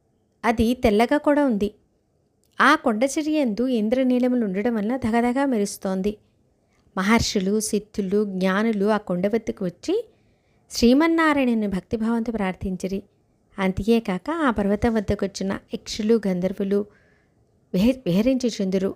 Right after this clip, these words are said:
అని వశిష్ఠుల వారు దిలీపునకు వివరించిరి. అంతటి దిలీపుడు వశిష్ఠునితో,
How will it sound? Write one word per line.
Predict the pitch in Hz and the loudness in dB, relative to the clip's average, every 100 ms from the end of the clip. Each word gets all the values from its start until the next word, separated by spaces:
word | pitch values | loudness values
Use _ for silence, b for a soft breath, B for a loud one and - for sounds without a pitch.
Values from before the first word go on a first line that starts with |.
| - | -6
అని | 180 247 415 | -2 0 0
వశిష్ఠుల | 311 311 - - 285 | 0 -2 -4 -2 0
వారు | 202 202 | 0 0
దిలీపునకు | 214 202 214 247 254 247 | 0 0 0 0 -2 0
వివరించిరి. | 214 180 190 180 190 196 _ _ _ _ _ _ - | 0 0 -4 -4 -4 -6 _ _ _ _ _ _ 0
అంతటి | 226 240 233 | 2 2 0
దిలీపుడు | 190 180 254 247 196 | -2 0 -2 0 -2
వశిష్ఠునితో, | 262 262 214 202 - 190 180 339 | -2 -2 -4 -6 -6 -8 -2 -2